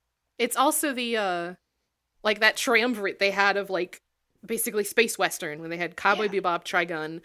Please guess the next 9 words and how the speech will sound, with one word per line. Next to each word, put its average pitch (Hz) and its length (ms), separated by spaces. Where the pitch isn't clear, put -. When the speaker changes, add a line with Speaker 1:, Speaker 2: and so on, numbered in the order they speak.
Speaker 1:
and 180 100
Outlaw 160 280
Star - 440
on 147 280
Out-, 160 260
on, 170 220
uh, 151 160
Adult - 240
Swim. - 300